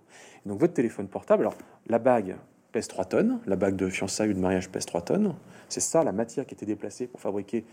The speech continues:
une bague, et, euh, votre téléphone portable pèse cent quatre-vingt-cinq kilos, cent, cent quatre-vingt-deux kilos je crois. Pas cent cinquante grammes, cent quatre-vingt-deux kilos. Et le sac à dos écologique dont le ratio connu est le plus élevé, c'est la puce électronique.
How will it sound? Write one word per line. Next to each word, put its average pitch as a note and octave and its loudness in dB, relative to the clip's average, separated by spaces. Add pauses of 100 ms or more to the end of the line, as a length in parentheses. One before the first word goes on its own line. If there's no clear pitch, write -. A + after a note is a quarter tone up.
(200)
une F#2 -4
bague, C#3 0 (480)
et, A#2+ 4
euh, G2+ 0
votre D3 2
téléphone G#2+ 0
portable E3 0
pèse D3+ 2 (100)
cent - 0
quatre-vingt-cinq C3 2
kilos, - -2 (380)
cent, - -2 (120)
cent - -2
quatre-vingt-deux A2 2
kilos G2+ -4
je - -10
crois. - -12 (480)
Pas B2 2
cent C3+ -2
cinquante D3+ 2
grammes, A2 0
cent - -4
quatre-vingt-deux A#2 0
kilos. - -8 (480)
Et A2 4
le G2+ 0
sac - 2
à - 6
dos C3+ 6
écologique A#2+ 2
dont G#2 2
le G2 2
ratio G2+ 0
connu A#2+ 4
est A2 4
le - 0
plus G2 -8
élevé, D3 2 (300)
c'est - 0
la A#2+ 2
puce - -2
électronique. C3 -2